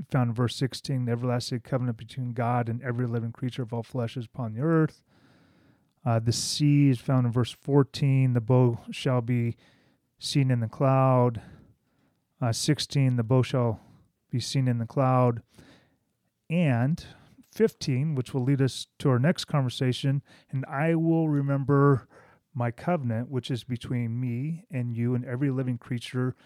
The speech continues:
of all flesh, and the waters shall no more become a flood to destroy all flesh." And, uh, we talked about this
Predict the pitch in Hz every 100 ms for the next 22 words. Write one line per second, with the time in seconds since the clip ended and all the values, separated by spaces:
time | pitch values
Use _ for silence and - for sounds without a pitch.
0 | _ _ - 113 107 160 160 156 - 127
1 | 123 139 139 139 127 - 131 113 - -
2 | _ _ _ _ _ _ _ - 143 165
3 | 151 143 135 127 123 139 127 - - 135
4 | 131 123 - 123 120 - 143 139 131 113
5 | 120 - _ _ _ _ _ _ _ _
6 | _ _ _ _ - 117 113 - 175 165
7 | 113 - 165 - 135 131 127 127 127 123
8 | 127 131 160 175 147 131 127 _ 131 120
9 | -